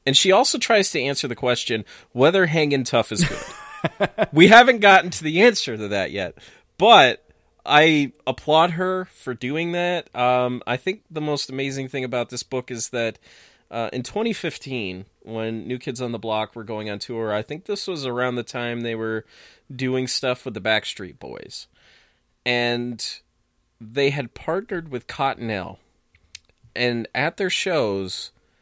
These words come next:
Speaker 1: they would recommend that the, the fans went commando. <laughs> Yes.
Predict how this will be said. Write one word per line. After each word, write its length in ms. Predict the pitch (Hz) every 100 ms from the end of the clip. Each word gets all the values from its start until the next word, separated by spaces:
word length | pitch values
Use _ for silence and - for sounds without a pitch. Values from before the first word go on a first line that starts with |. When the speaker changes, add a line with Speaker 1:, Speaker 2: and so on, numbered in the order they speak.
| _ _ _
Speaker 1:
they 200 | 117 123
would 220 | 127 127
recommend 600 | 139 151 180 156 139 120
that 220 | 107 104 -
the, 460 | 107 101 98 90 _ _ _
the 300 | 98 98 104
fans 840 | - 117 117 127 135 131 - - _ _
went 240 | 117 117 -
commando. 640 | 135 117 101 - 65 52 - - - - - _ _ _
<laughs> 100 | 415 - - -
Yes. 280 | 104 87